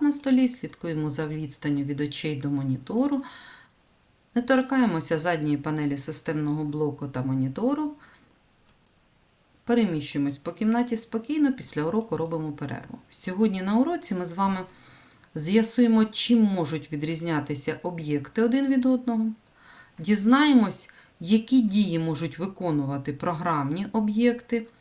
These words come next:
після запуску програми на виконання, а також навчимося змінювати відповідними командами значення властивостей у процесі виконання програми,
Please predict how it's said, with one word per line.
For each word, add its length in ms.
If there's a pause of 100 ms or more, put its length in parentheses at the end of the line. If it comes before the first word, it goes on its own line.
(500)
після 380
запуску 640
програми 540
на 160
виконання, 680 (420)
а 80
також 520
навчимося 800
змінювати 920
відповідними 800
командами 760 (600)
значення 760
властивостей 1120
у 60
процесі 540
виконання 600
програми, 680